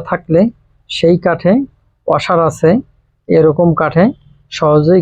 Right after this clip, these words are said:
ঘুণে ধরতে পারে। দুই নাম্বার, কাঠের রং একই রকম উজ্জ্বল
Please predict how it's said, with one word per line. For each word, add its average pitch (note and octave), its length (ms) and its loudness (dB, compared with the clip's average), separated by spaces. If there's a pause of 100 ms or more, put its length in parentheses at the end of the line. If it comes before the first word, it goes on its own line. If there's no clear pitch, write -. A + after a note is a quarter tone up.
ঘুণে D#3+ 260 2 (440)
ধরতে G3+ 360 0 (100)
পারে। B2 200 0 (760)
দুই A3 120 2 (100)
নাম্বার, F3+ 300 2 (1160)
কাঠের D#3+ 380 -2
রং D#3 120 0 (520)
একই G3 360 0
রকম F#3+ 260 0 (420)
উজ্জ্বল F3+ 380 2